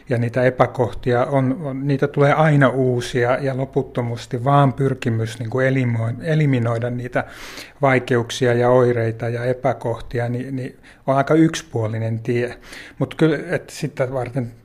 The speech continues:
on sit alettu suuntautua tähän myönteiseen. Mutta, mutta kyllä mä nyt edelleen näkisin, että, että meillä hyvin pitkälti on myös sellaista toimintaa, jossa,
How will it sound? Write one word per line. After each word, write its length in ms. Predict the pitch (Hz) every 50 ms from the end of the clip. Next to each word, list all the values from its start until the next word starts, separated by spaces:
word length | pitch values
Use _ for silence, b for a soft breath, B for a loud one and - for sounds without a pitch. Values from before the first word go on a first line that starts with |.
| _ -
on 160 | 156 139 135 127
sit 220 | - 139 - -
alettu 280 | 131 127 123 - - 127
suuntautua 680 | - - 147 139 135 120 - 117 117 117 - 127 120 -
tähän 220 | - 135 123 135 131
myönteiseen. 920 | 131 135 135 131 123 120 120 - 139 - - - - - 151 147 147 - - - -
Mutta, 300 | 156 - - 139 143 147
mutta 260 | 156 147 135 - 143 135 - - - - -
kyllä 160 | - 143 143
mä 80 | 147 147
nyt 140 | 143 147
edelleen 500 | 160 170 160 165 165 160 156 143 139 143
näkisin, 540 | 143 147 147 151 - 143 139 127 131 123 120
että, 260 | 120 117 - - 123 - - B B B B B B B B B B B B B -
että 180 | - - 131
meillä 220 | 123 127 123 127 123
hyvin 340 | 131 147 156 160 156 143
pitkälti 540 | 147 151 127 120 120 - 131 120 120 - 127
on 100 | 123 120
myös 240 | 123 123 123 - -
sellaista 380 | - 131 127 123 120 - - 120
toimintaa, 540 | - 127 123 120 120 117 117 - 120 120
jossa, 300 | 120 120 117 - - -